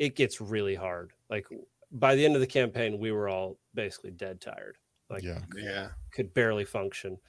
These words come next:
Speaker 1: Um, so just take your time, think things through, um, and definitely reach out to people who have, who have done it in the past. Like,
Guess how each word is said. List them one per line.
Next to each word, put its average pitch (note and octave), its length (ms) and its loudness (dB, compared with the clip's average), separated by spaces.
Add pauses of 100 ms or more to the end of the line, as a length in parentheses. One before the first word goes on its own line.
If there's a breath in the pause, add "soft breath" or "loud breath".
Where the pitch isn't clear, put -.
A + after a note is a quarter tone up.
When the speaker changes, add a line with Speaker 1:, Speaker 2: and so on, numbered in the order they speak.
(560 soft breath)
Speaker 1:
Um, G#2+ 400 -2
so A2 480 2 (640)
just - 400 0
take D#3 240 4
your D3 80 4
time, C#3+ 320 6
think C#3+ 300 4
things C#3 320 6
through, A#2+ 460 6 (200)
um, G#2+ 580 -2 (680)
and A#2+ 120 -4
definitely D#3+ 360 8
reach B2 460 2
out D3 240 6
to C3 80 -6
people B2 400 0
who A#2+ 180 4
have, G#2 340 -2 (460)
who B2+ 100 2
have G2+ 160 0
done B2 200 6
it C3 140 4
in A#2 140 -2
the G2 80 -4
past. - 580 0
Like, G#2 240 -4